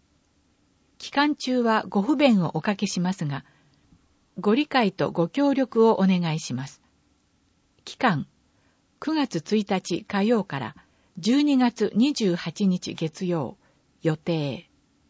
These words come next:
南畑ふれあいプラザ会議室は、南畑公民館事務室になりますので、利用ができません。九月一日火曜から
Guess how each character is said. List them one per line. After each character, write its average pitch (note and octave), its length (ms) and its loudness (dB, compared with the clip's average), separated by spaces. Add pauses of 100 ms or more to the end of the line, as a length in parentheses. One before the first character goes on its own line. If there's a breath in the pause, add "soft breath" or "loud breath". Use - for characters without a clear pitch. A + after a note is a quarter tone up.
(1400)
南 B3+ 300 4
畑 A#3+ 300 2
ふ G#3 140 2
れ C#4+ 220 6
あ C#4 80 4
い C#4 60 -2
プ - 160 0
ラ B3 140 4
ザ G#3 240 0
会 A#3+ 240 0
議 B3 140 4
室 - 240 -8
は、 C3 180 -6 (500 soft breath)
南 C4 260 4
畑 C4+ 280 2
公 C4+ 220 0
民 C4 240 2
館 E3 240 -2
事 F#3 140 0
務 B3+ 160 4
室 - 180 -6
に E3+ 140 2
な D3+ 100 -2
り D#3+ 100 -4
ま E3+ 120 -2
す - 140 -8
の C3+ 100 -4
で、 - 180 -8 (360)
利 F#3 120 2
用 C#4 180 6
が B3 140 4
で G3 100 0
き F3+ 140 -6
ま E3+ 100 -4
せ D#3 180 -8
ん。 C#3+ 100 -10 (1040)
九 - 140 -4
月 A3+ 260 0
一 A3 260 -2
日 F#3+ 400 -6
火 F#3+ 180 -4
曜 G#3 180 0
か C#3 140 -8
ら - 160 -12